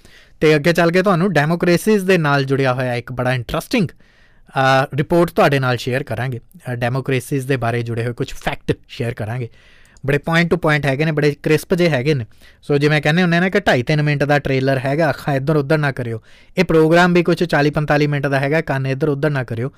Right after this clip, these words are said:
ਕੋਈ ਵੀ ਜ਼ਰੂਰੀ ਗੱਲ ਰਹਿ ਸਕਦੀ ਹੈਗੀ, ਔਰ ਸਾਵਧਾਨੀ ਹਟੀ ਤੇ ਦੁਰਘਟਨਾ ਘਟੀ। ਭਾਰਤ ਦੇ ਗੁਆਂਢੀ ਦੇਸ਼ ਪਾਕਿਸਤਾਨ ਦੇ ਵਿੱਚ ਅੱਠ ਫਰਵਰੀ ਨੂੰ ਚੋਣਾਂ ਹੋਣੀਆਂ ਨੇ,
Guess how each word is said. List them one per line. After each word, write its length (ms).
ਕੋਈ 180
ਵੀ 100
ਜ਼ਰੂਰੀ 340
ਗੱਲ 180
ਰਹਿ 220
ਸਕਦੀ 360
ਹੈਗੀ, 220
ਔਰ 260
ਸਾਵਧਾਨੀ 560
ਹਟੀ 220
ਤੇ 140
ਦੁਰਘਟਨਾ 640
ਘਟੀ। 180
ਭਾਰਤ 480
ਦੇ 140
ਗੁਆਂਢੀ 340
ਦੇਸ਼ 260
ਪਾਕਿਸਤਾਨ 540
ਦੇ 60
ਵਿੱਚ 180
ਅੱਠ 160
ਫਰਵਰੀ 480
ਨੂੰ 140
ਚੋਣਾਂ 280
ਹੋਣੀਆਂ 320
ਨੇ, 100